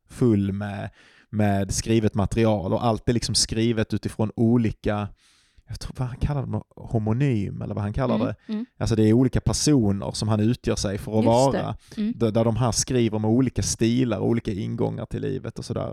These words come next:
Speaker 1: Och, och, eh, och sen så framförallt då, eh, där är, där är, är, är en huvudkropp,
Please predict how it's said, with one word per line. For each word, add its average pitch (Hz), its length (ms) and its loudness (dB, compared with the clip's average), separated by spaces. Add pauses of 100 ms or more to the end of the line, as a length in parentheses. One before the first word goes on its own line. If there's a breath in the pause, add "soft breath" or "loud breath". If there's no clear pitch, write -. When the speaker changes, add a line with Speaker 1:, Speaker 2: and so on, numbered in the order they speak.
(100)
Speaker 1:
Och, - 340 -6
och, - 280 -10
eh, 107 260 0 (540 soft breath)
och 104 180 -4
sen 107 120 -2
så 95 80 -8
framförallt 101 640 -6
då, 95 300 -6 (220)
eh, 127 160 -8 (140)
där 110 140 -8
är, 113 340 -10 (640 soft breath)
där 110 220 -8
är, 92 100 -6 (100)
är, - 260 -12 (240)
är 95 120 -4
en 101 140 -6
huvudkropp, - 960 -2